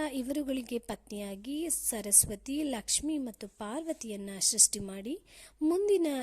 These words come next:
ಸೃಷ್ಟಿಯ ಜವಾಬ್ದಾರಿಗಳನ್ನ ಇವರುಗಳಿಗೆ ವಹಿಸಿ, ತಾನು ಸೂರ್ಯನ ಮಧ್ಯದಲ್ಲಿ ಹೋಗಿ ಕುಳಿತು ಬಿಡ್ತಾಳಂತೆ. ಈಗಲೂ ಸೂರ್ಯನಿಗೆ ಬೆಳಕು ಕೊಡುವವಳು ಈ ಕೂಷ್ಮಾಂಡ ದೇವಿಯೇ ಎಂಬುದು ನಂಬಿಕೆ. ಈ ದಿನ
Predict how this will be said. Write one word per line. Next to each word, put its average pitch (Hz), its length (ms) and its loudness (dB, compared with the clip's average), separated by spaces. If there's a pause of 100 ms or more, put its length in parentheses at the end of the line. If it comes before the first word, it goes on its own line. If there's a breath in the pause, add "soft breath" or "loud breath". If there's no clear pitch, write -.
ಸೃಷ್ಟಿಯ 302 520 6
ಜವಾಬ್ದಾರಿಗಳನ್ನ 226 1000 -4
ಇವರುಗಳಿಗೆ 208 800 -6
ವಹಿಸಿ, 208 580 -2
ತಾನು 220 400 -6
ಸೂರ್ಯನ 277 540 -2
ಮಧ್ಯದಲ್ಲಿ 233 680 -6
ಹೋಗಿ 269 420 -6
ಕುಳಿತು 247 360 -4
ಬಿಡ್ತಾಳಂತೆ. 185 760 -10 (580 loud breath)
ಈಗಲೂ 233 520 0
ಸೂರ್ಯನಿಗೆ 277 720 0
ಬೆಳಕು 247 440 -6
ಕೊಡುವವಳು 220 640 -4 (100)
ಈ 247 140 -4
ಕೂಷ್ಮಾಂಡ 320 600 0 (100)
ದೇವಿಯೇ 214 500 -4
ಎಂಬುದು 247 520 -6
ನಂಬಿಕೆ. 208 580 -8 (1500 soft breath)
ಈ 349 240 2
ದಿನ 370 180 2